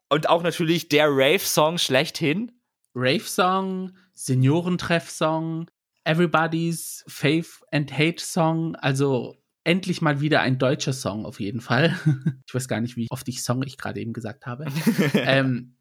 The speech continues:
Speaker 2: als ich gehört habe, dass es ein deutscher Song ist, ich so, „Oh mein Gott, endlich.“ Also es gibt keinen perfekteren Song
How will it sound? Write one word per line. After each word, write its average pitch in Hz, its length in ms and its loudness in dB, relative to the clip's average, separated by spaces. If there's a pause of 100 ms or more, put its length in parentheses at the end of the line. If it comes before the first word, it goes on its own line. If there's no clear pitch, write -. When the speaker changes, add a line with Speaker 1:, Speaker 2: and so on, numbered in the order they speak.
Speaker 2:
als 139 160 -2
ich 131 140 -4
gehört 160 320 2
habe, 131 420 2
dass 131 180 -4
es 131 140 -8
ein 123 100 -4
deutscher 135 300 0
Song 135 300 0
ist, 131 240 -2
ich 120 100 -4
so, 135 120 -4 (100)
„Oh 156 240 2
mein 123 320 0
Gott, 120 320 0
endlich.“ 135 640 -2 (120)
Also 117 540 2 (240)
es 131 180 -6
gibt 147 280 0
keinen 147 260 0
perfekteren 156 500 -2
Song 156 540 -2